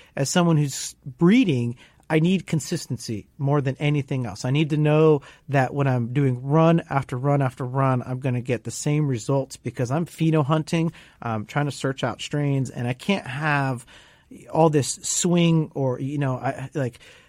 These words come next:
I buy four bags and three of 'em are great, but then one bag's crappy. So I got, like, half of my plants are doing good. Then a couple plants, I can't figure out why, what's going on. And now there's,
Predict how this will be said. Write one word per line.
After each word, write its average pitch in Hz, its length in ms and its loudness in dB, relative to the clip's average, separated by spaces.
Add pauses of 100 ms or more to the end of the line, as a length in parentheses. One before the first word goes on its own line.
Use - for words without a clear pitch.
(160)
I 147 100 2
buy 160 200 6
four 180 240 4
bags 160 440 8
and 131 120 0
three 214 140 6
of 175 100 8
'em 180 120 4
are 156 40 4
great, 175 220 6
but 160 160 -2
then 156 140 0
one 175 180 2
bag's 165 340 4
crappy. 165 500 2
So 156 180 0
I 147 100 2
got, 151 200 0
like, 139 180 0
half 180 180 6
of 170 40 -4
my 165 140 2
plants 165 280 0
are 147 60 -2
doing 147 220 0
good. 165 260 6
Then 147 120 -2
a 135 40 -4
couple 208 260 -4
plants, 156 360 0
I 170 60 -4
can't 208 220 -4
figure 196 220 -6
out 170 160 -6
why, 190 300 -2
what's 202 240 -6
going 190 260 -4
on. 202 260 -2
And 180 140 -6
now 180 200 -6
there's, 180 300 -8